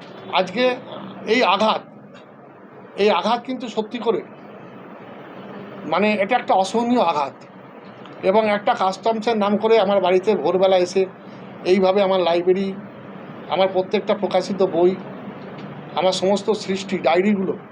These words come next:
পর্যন্ত খুলে খুলে, ডায়েরির লেখাগুলো, কবিতাগুলো খুলে খুলে দেখছেন ওখানে কারো নাম আছে কিনা। অনেকেই অবাঙালি ছিলেন, তারা তো কিছু বোঝেন না। যাই হোক, বাঙালি অফিসাররা বললেন, "না, না, এগুলো তো উনি কবিতা লিখেছেন।" এটাই হলো। মানে, আমি জানি না জরুরি অবস্থার সময় কবিদের ও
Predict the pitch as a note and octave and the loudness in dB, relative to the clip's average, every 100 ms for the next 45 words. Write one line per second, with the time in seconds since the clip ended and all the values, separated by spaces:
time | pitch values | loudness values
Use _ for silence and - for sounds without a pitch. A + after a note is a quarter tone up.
0 | - F3+ F#3 G3 G3 F3+ F#3 F3+ D#3 E3 | -2 0 2 0 0 0 2 2 2 2
1 | G3 G#3+ G3 A3 G#3+ A#3 A3 G3+ G#3+ G#3+ | 2 2 2 2 2 2 2 2 2 2
2 | A3+ F#3+ G#3 G#3+ G3 F#3+ G3 F#3 - - | 2 2 2 2 2 2 2 -2 -4 -8
3 | - F3 G3+ G#3 G3+ F#3+ F3+ F#3+ F#3 D3+ | -2 2 2 2 2 2 2 0 -2 -6
4 | C#3 A#2+ - - - - - - F3+ G#3 | -12 -14 -16 -18 -18 -18 -12 -4 0 2
5 | A#3 F#3+ G#3+ A3+ A#3+ G#3 A#3 A3 G#3+ G#3+ | 4 4 4 2 -2 -4 -4 0 0 0
6 | A3+ A3+ G3 A3 B3 G3 G3+ G#3 F3+ G3 | 0 0 0 2 2 4 4 4 2 2
7 | G#3+ G3+ G#3+ A3 A3 A3+ G#3 G3 G3 F3+ | 2 2 2 2 2 2 2 2 0 -2
8 | - - - E3+ F#3 G#3 G#3 G#3+ G#3+ F#3+ | -6 -14 -6 2 4 4 4 2 2 2
9 | G3+ G#3 F#3+ D#3 C3 - - - - - | 2 2 2 -2 -4 -8 -10 -14 -14 -14
10 | - - - - F#3 F#3 D#3 D3 C3+ C#3 | -14 -14 -12 -10 -2 0 2 -2 -2 -4
11 | E3 E3 F#3+ F3 G3+ G#3+ F#3 - - - | 0 2 2 2 4 2 0 -6 -14 -16
12 | - - - - C3 F3 F#3 G3 F#3+ G3 | -16 -16 -16 -10 -2 0 2 4 4 4
13 | G#3+ G3+ G#3 G#3+ G3+ F#3 F#3+ G#3 F#3+ | 2 0 2 2 2 0 2 4 4